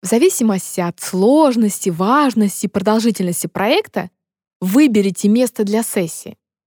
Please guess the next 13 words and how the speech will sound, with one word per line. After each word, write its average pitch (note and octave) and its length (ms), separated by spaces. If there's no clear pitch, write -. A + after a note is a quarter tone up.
Для A#3 160
проектов B3+ 520
продолжительностью A#3 800
от A3 100
двух C#4 380
до G3+ 120
шести A#3+ 340
месяцев C4 600
вполне E4+ 400
подойдёт F4 420
офисная D4+ 360
переговорка. F3 680
Если B3+ 500